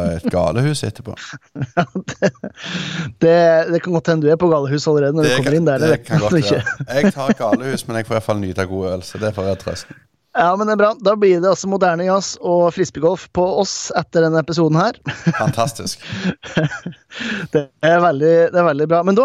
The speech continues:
Speaker 2: er vi jo til enden av det her episoden av, eh, Ølpanel. Jeg håper jo dere som hører på, eh, allerede har, eh, trykket abonner på Ølvertene og, og Ølprat. Hvis dere har gjort det, så er dere bare, eh,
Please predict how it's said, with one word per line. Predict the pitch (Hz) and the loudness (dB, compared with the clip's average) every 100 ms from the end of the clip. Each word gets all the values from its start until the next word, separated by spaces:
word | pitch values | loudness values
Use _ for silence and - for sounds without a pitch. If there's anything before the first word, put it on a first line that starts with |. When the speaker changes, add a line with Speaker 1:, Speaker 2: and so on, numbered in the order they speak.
| 294 | 2
Speaker 2:
er | 254 | 0
vi | 220 | 2
jo | 240 240 233 220 | 2 4 2 0
til | 233 | 0
enden | 180 143 | 0 2
av | 202 202 | 2 0
det | 156 | 2
her | 156 196 196 | 0 0 0
episoden | 202 - 165 151 170 | -2 0 0 2 2
av, | 170 175 | 2 2
eh, | 170 165 185 | 4 2 2
Ølpanel. | 143 123 143 208 | -2 0 2 4
Jeg | 214 | 2
håper | - 185 - 156 | 2 0 2 2
jo | 185 185 180 180 | 4 4 4 2
dere | 175 139 | 0 -4
som | 147 | 0
hører | 147 254 | 2 2
på, | 160 147 - | 0 -2 0
eh, | 151 143 - | 0 2 2
allerede | 170 170 143 107 165 | 2 2 2 2 0
har, | 165 156 151 | 2 2 2
eh, | 151 151 147 | 2 2 0
trykket | 165 - 139 - | -4 -4 -2 0
abonner | 147 151 147 190 170 - - - - - | 0 2 4 4 2 -6 -20 -16 -16 -2
på | 170 | 2
Ølvertene | 165 131 135 - 175 208 - - - - | 2 0 -4 -2 2 2 -2 -14 -12 0
og, | 151 156 156 156 | 4 6 4 2
og | 156 160 175 | 4 4 2
Ølprat. | 147 117 139 190 180 | 0 0 -2 -2 -2
Hvis | 160 | -8
dere | 147 | -6
har | 156 | -6
gjort | 135 | -2
det, | 214 185 | -2 -2
så | - 147 160 - | 0 2 2 0
er | 135 | -2
dere | - 143 139 | -2 -2 0
bare, | 135 120 127 - | 0 0 -2 0
eh, | 131 123 113 | 2 2 0